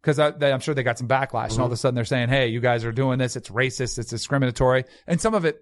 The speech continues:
Speaker 1: of course, may be, but they also said, um, they sent this memo and they said the N C A A refers to its motivations, quote,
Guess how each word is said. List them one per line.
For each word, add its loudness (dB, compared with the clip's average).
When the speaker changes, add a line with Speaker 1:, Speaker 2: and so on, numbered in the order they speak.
Speaker 1:
of -2
course, 0
may 0
be, 0
but 0
they 4
also 2
said, 2
um, 4
they 0
sent 0
this -4
memo 2
and 0
they 0
said -4
the 0
N -2
C -2
A 2
A 2
refers 0
to -2
its -4
motivations, 0
quote, 4